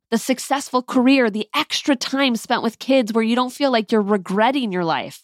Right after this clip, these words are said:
if you stop waking up every day feeling overwhelmed and exhausted, if at the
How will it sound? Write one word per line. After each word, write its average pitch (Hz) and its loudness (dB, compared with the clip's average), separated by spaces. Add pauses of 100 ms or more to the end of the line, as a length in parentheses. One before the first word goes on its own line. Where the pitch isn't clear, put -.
(120)
if 240 0
you 240 6
stop 262 0
waking 240 0
up 247 0
every 233 2
day 226 2
feeling 196 2
overwhelmed 202 0
and 190 -2
exhausted, 190 -2 (160)
if 247 -2
at 240 0
the - -6